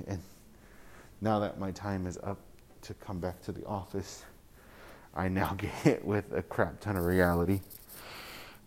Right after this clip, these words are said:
I got hit with a bunch of assignments, which I didn't even get to enjoy my birthday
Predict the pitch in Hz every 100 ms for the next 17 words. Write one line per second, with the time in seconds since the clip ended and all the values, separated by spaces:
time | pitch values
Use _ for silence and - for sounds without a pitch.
0 | - - - - - - - - - 110
1 | 101 98 98 113 - 98 95 90 101 95
2 | 90 87 - 120 123 123 113 - - -
3 | 90 - - - - - - - - -
4 | 107 101 95 85 107 - 95 87 85 82
5 | 87 92 - - - - - - - -
6 | - - - - 92 90 87 85 90 85
7 | - 85 107